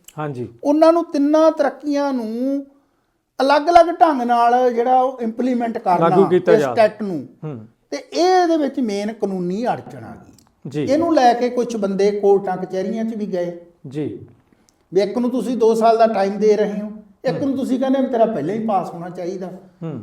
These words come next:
Speaker 2: ਤਾਂ ਉਹਦੇ ਚ ਕੀ ਹੋਇਆ ਫਿਰ, ਇਹ ਪ੍ਰਕਿਰਿਆ ਜਿਹੜੀ ਆ, ਸਟੇਸ਼ਨ ਚੋਣ ਦੀ ਪ੍ਰਕਿਰਿਆ ਜਿਹੜੀ ਆ, ਇਹ, ਅਹ, ਜਿਹੜੀ ਆ, ਰੋਕ ਦਿੱਤੀ ਗਈ।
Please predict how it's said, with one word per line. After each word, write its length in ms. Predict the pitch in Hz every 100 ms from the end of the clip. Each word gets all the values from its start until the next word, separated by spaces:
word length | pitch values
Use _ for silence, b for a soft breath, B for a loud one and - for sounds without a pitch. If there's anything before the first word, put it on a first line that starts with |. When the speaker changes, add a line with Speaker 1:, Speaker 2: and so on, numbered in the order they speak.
| -
Speaker 2:
ਤਾਂ 100 | 285
ਉਹਦੇ 300 | 269 285 330
ਚ 100 | 320
ਕੀ 300 | - 214 214
ਹੋਇਆ 320 | 170 139 151
ਫਿਰ, 440 | 151 156 156 - - _ _ _ _
ਇਹ 280 | 196 214 220
ਪ੍ਰਕਿਰਿਆ 540 | 214 185 185 160 156
ਜਿਹੜੀ 320 | 143 139 151 151
ਆ, 80 |
ਸਟੇਸ਼ਨ 520 | 151 - 165 175 170 -
ਚੋਣ 280 | 143 131
ਦੀ 160 | 127 135
ਪ੍ਰਕਿਰਿਆ 500 | 127 120 113 107 110
ਜਿਹੜੀ 320 | 110 110 117
ਆ, 160 | 120 190 - _ _ _ _ _
ਇਹ, 500 | - 160 165 160 156
ਅਹ, 540 | - - _ 147 131 127
ਜਿਹੜੀ 260 | 135 151
ਆ, 80 | 180
ਰੋਕ 400 | 180 190 202 202
ਦਿੱਤੀ 260 | 220 - -
ਗਈ। 220 | - -